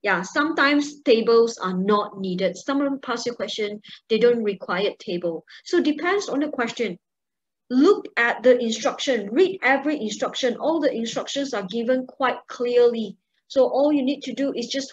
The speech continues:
follow the instruction to gain your seven marks. It is quite easy actually. If they want table, they will ask you to draw table, tabulate the table. If you want graph,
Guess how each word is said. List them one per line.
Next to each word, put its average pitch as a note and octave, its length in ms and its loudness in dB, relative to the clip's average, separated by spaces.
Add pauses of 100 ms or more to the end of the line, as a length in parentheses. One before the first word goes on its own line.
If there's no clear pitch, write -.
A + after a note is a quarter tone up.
(120)
follow D#4+ 400 2
the A3 100 2
instruction G3 640 -8
to A3 120 -10
gain B3 340 0
your G#3+ 160 -2
seven A#3+ 400 -4
marks. - 320 -8 (360)
It C#4+ 140 0
is F4+ 180 2
quite C#4+ 220 -2
easy A3 300 -2
actually. G#3 440 -4 (140)
If A#3+ 140 -2
they D4 60 4
want D4+ 500 0 (100)
table, B3+ 500 2
they G#3 120 0
will F#3+ 100 -4
ask B3 160 0
you A#3 80 -6
to F3+ 60 -8
draw F3+ 180 -6
table, F3 440 -8
tabulate G3+ 380 -4
the E3+ 160 -10
table. E3+ 260 -10 (260)
If B3+ 100 0
you C4+ 180 2
want F4 300 0 (140)
graph, A#3+ 400 2